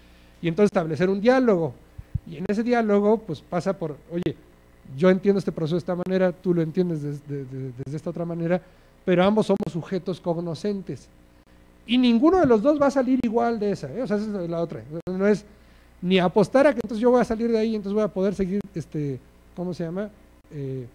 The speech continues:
dándome ínfulas de, de, de jet set,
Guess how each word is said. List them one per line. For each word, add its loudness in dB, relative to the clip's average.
dándome -2
ínfulas -4
de, -10
de, -12
de -10
jet -6
set, -6